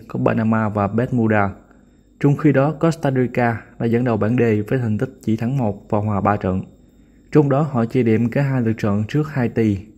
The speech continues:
và cũng chia điểm không đều khi tiếp Curacao. Rõ ràng, Costa Rica không có màn trình diễn tốt như Mexico. Với vị thế đội bóng số một khu vực concacaf,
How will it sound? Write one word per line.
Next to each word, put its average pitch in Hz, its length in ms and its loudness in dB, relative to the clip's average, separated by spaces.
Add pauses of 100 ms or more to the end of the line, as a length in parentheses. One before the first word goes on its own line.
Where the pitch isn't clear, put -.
(120)
và 110 120 0
cũng 117 240 0
chia 139 140 0
điểm 110 200 2
không 127 200 -2
đều 107 200 2
khi 117 180 -4
tiếp 139 280 -2
Curacao. 104 540 2 (800)
Rõ 127 200 4
ràng, 160 280 2
Costa 165 380 0
Rica 131 460 0
không 131 280 -2
có 139 80 -4
màn 123 200 0
trình 107 160 0
diễn 104 160 0
tốt 139 300 0
như 131 100 2
Mexico. 110 580 0 (960)
Với 156 220 6
vị 135 200 4
thế 156 180 2
đội 135 120 2
bóng 139 160 2
số 160 140 2
một 123 200 2
khu 131 180 0
vực 113 240 2
concacaf, 127 500 0